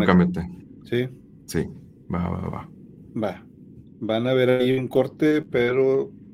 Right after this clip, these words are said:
Speaker 2: Le toman el screenshot. Eh, ayúdenme a tomar el screenshot a Gustavo ahí, todo menso. <laughs> Bueno, yo le tomé yo también. <laughs> Muy bien.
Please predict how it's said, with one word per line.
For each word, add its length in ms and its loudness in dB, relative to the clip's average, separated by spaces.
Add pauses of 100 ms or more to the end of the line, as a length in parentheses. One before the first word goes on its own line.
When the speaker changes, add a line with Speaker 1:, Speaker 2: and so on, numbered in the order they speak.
(500)
Speaker 2:
Le 120 0
toman 300 10
el 60 8
screenshot. 460 4
Eh, 120 4
ayúdenme 340 6
a 80 0
tomar 240 0
el 80 -4
screenshot 440 -6
a 40 -2
Gustavo 480 -4
ahí, 400 -6 (540)
todo 460 -6
menso. 400 -4 (1500)
<laughs> 280 2 (3250)
Bueno, 260 2
yo 60 0
le 100 0
tomé 300 -4
yo 120 -8
también. 380 -6 (100)
<laughs> 300 -10 (4000)
Muy 260 8
bien. 480 -2